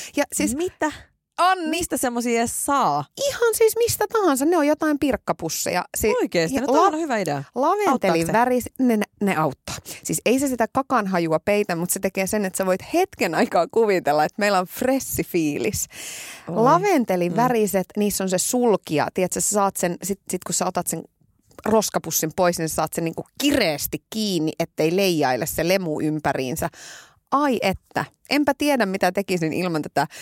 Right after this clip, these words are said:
Speaker 2: Laventelipussi.
Speaker 1: sitruunan ja laventelin tuoksuista. <laughs>
Speaker 2: Sekamelskaa.
Speaker 1: Joo.
Speaker 2: Sitruuna, laventeli, kakka tuoksu. Tota,
Speaker 1: Joo.
Speaker 2: ö, mulle tuli tosta mieleen, että sä et olisi kyllä kestänyt niitä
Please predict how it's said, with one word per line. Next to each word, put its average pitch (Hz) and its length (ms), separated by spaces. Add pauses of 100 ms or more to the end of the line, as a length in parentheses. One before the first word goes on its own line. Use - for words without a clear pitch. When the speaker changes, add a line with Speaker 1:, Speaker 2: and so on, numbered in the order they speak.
(120)
Speaker 2:
Laventelipussi. 170 260
Speaker 1:
sitruunan 196 600
ja 180 160 (180)
laventelin 185 760
tuoksuista. 175 680 (320)
<laughs> - 200
Speaker 2:
Sekamelskaa. 175 960
Speaker 1:
Joo. 160 380
Speaker 2:
Sitruuna, 208 480
laventeli, 170 380
kakka - 480 (180)
tuoksu. 160 300 (440)
Tota, 202 360
Speaker 1:
Joo. 190 160
Speaker 2:
ö, 185 40
mulle 220 200
tuli 202 180
tosta 220 220
mieleen, 180 380
että 170 240
sä 202 160
et 185 120
olisi 170 200
kyllä 165 180
kestänyt 165 480
niitä 156 220